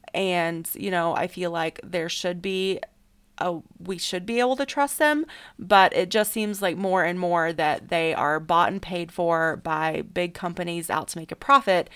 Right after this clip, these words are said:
and they don't have the best interest of the public and their patients at heart. So, um,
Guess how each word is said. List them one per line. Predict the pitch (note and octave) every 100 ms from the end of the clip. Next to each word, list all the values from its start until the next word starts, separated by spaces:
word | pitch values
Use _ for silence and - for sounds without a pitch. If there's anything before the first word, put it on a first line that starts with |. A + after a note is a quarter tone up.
| - - -
and | - F#3 F3 F3+ F3+ -
they | F3+ F3
don't | D#3+ F#3 G3+
have | F3+ E3+ -
the | E3
best | D#3 D#3+ -
interest | D#3+ - D#3+ D#3+ - - -
of | D#3 D3+ C#3 - -
the | F3
public | - E3+ D#3+ D3+ - -
and | F3 E3
their | -
patients | - F3 - A#2+ - - -
at | -
heart. | - - - - _ - - - -
So, | - - G#3 F#3+ F3+ F#3 G3 _ _ _ _ _ _ _ - _
um, | F#3 F#3